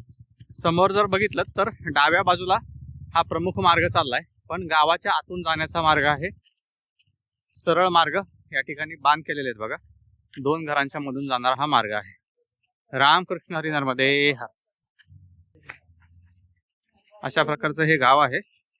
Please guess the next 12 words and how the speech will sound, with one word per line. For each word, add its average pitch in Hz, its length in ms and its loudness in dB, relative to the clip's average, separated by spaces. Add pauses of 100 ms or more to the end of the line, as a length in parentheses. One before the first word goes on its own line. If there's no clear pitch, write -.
(460)
आपल्याला 156 400 0
जर 185 200 0 (140)
सीताराम 170 540 0
आश्रमात 180 420 -2
जायचं 175 340 0
असेल 185 300 -10
तर 185 100 -4
त्या 196 220 0 (240)
डाव्या 139 380 2
मुख्य 165 400 -4
रस्त्याने 165 360 -2
जायचंय. 135 300 0